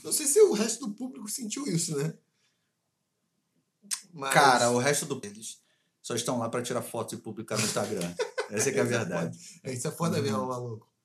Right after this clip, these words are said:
Speaker 1: Isso é foda, hein? Vamos ter que, o pessoal
Speaker 2: É.
Speaker 1: precisa levar um pedala Robinho, hein? Caralho, né?
Speaker 2: Porra, puta que pariu, cara.
Speaker 1: Caralho,
Speaker 2: Nego
Speaker 1: né?
Speaker 2: não consegue mais, é, ter absolutamente nenhuma experiência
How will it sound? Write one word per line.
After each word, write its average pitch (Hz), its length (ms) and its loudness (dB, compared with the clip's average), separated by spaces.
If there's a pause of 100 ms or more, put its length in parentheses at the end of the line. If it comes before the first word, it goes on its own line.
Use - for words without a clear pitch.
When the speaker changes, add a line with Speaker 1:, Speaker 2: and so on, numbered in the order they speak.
(460)
Speaker 1:
Isso 135 120 -12
é 139 40 -8
foda, 123 380 -8
hein? 120 100 -10
Vamos 123 200 -10
ter 147 100 -4
que, - 120 -12
o - 160 -20
pessoal 131 260 -6
Speaker 2:
É. 190 40 -10
Speaker 1:
precisa 175 200 -2
levar 156 320 -4
um 165 80 -10
pedala 160 320 -2
Robinho, 143 480 -4
hein? 127 120 -14
Caralho, 139 520 -14
né? 147 160 -16
Speaker 2:
Porra, 151 480 0
puta - 280 -6
que 190 140 -10
pariu, 120 400 -4
cara. 92 260 -6
Speaker 1:
Caralho, 131 320 -8
Speaker 2:
Nego 143 200 2
Speaker 1:
né? 165 80 6
Speaker 2:
não 170 100 4
consegue 160 460 -2
mais, 143 760 -8
é, 113 380 -4 (120)
ter 127 260 2
absolutamente 151 800 -6
nenhuma 139 280 -4
experiência 170 800 -6